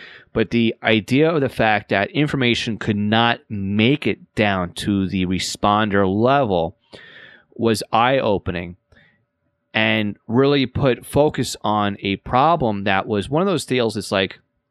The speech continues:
"Hey, we know there's a problem here. We know we have to eventually address it. We'll, we'll, we'll address it," right? But then nobody ever really puts the plan into place. So now we've had a catastrophic event on soil here in the U S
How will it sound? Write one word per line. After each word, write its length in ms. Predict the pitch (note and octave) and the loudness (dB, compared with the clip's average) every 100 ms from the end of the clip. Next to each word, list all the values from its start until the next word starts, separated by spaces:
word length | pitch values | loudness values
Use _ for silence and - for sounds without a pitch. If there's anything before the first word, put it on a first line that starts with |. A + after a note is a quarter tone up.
| _ _ _ | _ _ _
"Hey, 120 | C3+ | 0
we 120 | B2+ C3 | 2 2
know 140 | D#3+ | 2
there's 120 | F#3 | 2
a 60 | D3+ | 0
problem 360 | D3 C3 B2+ | 2 2 0
here. 220 | G#2+ G#2+ G#2 | -2 -2 0
We 140 | G#2 | 0
know 140 | B2 | 2
we 140 | C#3+ C3 | 2 2
have 120 | B2 | 0
to 60 | A#2 | -2
eventually 440 | G#2+ G#2 - G2 | -2 -2 -2 -2
address 380 | F#2 G#2 F#2+ - | 0 0 0 -2
it. 140 | F#2+ - - - _ | -6 -6 -20 -20 _
We'll, 280 | B2 C3 B2+ | 0 0 0
we'll, 260 | D#3+ C#3+ D3 | 2 2 2
we'll 220 | B2 C#3 | 0 0
address 420 | C3+ B2+ G#2 - E2+ | 0 0 -2 -2 -8
it," 140 | - | -4
right? 360 | F#2 G2+ G#2+ - | 0 0 0 -4
But 120 | A2 | 0
then 180 | C#3 C#3+ | 0 2
nobody 340 | D3 D3 C#3+ | 2 2 2
ever 240 | C3 A#2+ A2+ | 0 0 0
really 320 | A2 A2 G#2 | 2 0 -2
puts 340 | - - A#2 | -2 -2 -2
the 120 | - | -4
plan 320 | - - G2 F#2 | -6 -4 -4 -4
into 240 | F2 F2+ | -8 -10
place. 460 | - F2+ - - - - - - - | -8 -8 -8 -14 -16 -20 -20 -20 -18
So 320 | - B2 A2+ A2 - | -4 0 0 -2 -2
now 360 | A#2 C3 C#3 | 2 2 4
we've 220 | C#3+ C3+ | 2 0
had 460 | G#2+ G#2+ G2 F2+ - _ _ _ _ _ | -2 -2 0 -2 -6 _ _ _ _ _
a 80 | - | -14
catastrophic 720 | - G2+ G2+ - A2 G#2 G2+ _ - | -8 -4 -4 0 0 0 -4 _ -8
event 420 | - F#2+ G2 F2 - _ _ _ _ _ | -4 -2 -2 -2 -8 _ _ _ _ _
on 340 | B2+ C3 A#2+ D#2 D#2+ _ _ _ | 0 0 0 -4 -12 _ _ _
soil 500 | - - C3 B2 G#2+ | -8 -4 0 2 2
here 320 | G#2 - G2+ F#2+ | -2 -2 0 0
in 120 | F#2 | -2
the 80 | F2+ | -2
U 180 | F#2 | 0
S 320 | F2 E2 - | -2 -4 -10